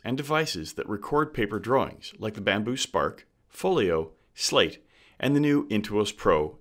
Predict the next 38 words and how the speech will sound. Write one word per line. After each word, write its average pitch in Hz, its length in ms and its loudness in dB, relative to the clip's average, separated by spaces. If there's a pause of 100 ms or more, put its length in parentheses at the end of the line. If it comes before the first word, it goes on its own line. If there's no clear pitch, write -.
and 101 80 -2
Intuos 95 420 -4
Pro 76 200 -4
Paper. - 400 -4 (960)
With 120 140 -2
the - 40 -18
Paper 202 260 2
Accessory 123 520 0
Kit, - 340 -6 (160)
Inkspace 127 540 0
is 98 100 -4
available 92 420 0
for - 160 -8
free 87 360 -2
from 92 240 -4
within 143 320 -2
Wacom 104 340 0
Desktop 80 420 -4
Center. - 340 -4 (680)
By 120 80 6
selecting 180 440 0
a 208 60 4
device 87 480 0 (100)
on 104 140 0
the 90 60 0
left, 98 400 0 (360)
under 170 220 6
Software, - 800 -2
select 123 460 2
Install 135 580 0
Wacom 107 340 2
Inkspace 87 480 -2
App. - 280 -6 (200)
The 135 60 4
first 214 380 2
time 143 320 2
Inkspace 117 680 2
launches, 104 560 0